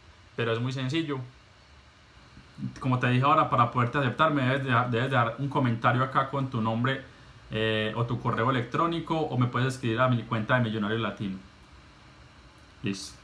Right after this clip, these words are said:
Listo este paso, vamos al tercer paso, que es hacer cuatro historias.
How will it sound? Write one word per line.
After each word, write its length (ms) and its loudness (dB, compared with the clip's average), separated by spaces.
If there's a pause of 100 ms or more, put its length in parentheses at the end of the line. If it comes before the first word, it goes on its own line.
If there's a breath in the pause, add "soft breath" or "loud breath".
(220)
Listo 200 -2
este 160 -2
paso, 440 2
vamos 360 -2
al 180 2
tercer 380 -2
paso, 320 0
que 100 -2
es 180 -6
hacer 460 -2
cuatro 400 2
historias. 640 -8